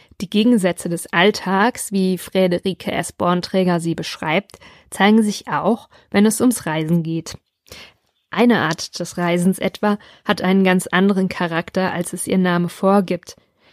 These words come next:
Wer ein Schnäppchen machen will, bucht Last Minute. Laut einer Analyse der Flugsuchmaschine Skyscanner liegt der günstige Buchungszeitraum für Flüge ab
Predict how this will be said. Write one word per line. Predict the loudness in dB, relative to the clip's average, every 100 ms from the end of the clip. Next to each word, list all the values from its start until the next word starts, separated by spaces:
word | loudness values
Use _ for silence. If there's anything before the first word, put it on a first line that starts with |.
| _ _
Wer | -2
ein | -2
Schnäppchen | 0 0 0 0
machen | -2 -2 -2
will, | 0
bucht | 0 -2 -2
Last | -2 -2 0
Minute. | 2 2 -2 -16 _ _ _ _ _ -2
Laut | 2 2 0
einer | 2 2
Analyse | 2 0 2 4 4 2
der | 0 -4 -6
Flugsuchmaschine | -4 -4 -4 -8 -4 -4 -4 -2 -2 -2
Skyscanner | -4 0 0 0 -2 -4 -2 -2 -4 -8 -20 _
liegt | -2 0 0 -4 -20 -6
der | -2
günstige | 2 2 0 -4
Buchungszeitraum | -2 -2 -2 -4 -6 -8 -6 -6 -4 -4 -4
für | -8 -16
Flüge | 0 2 4 2
ab | -2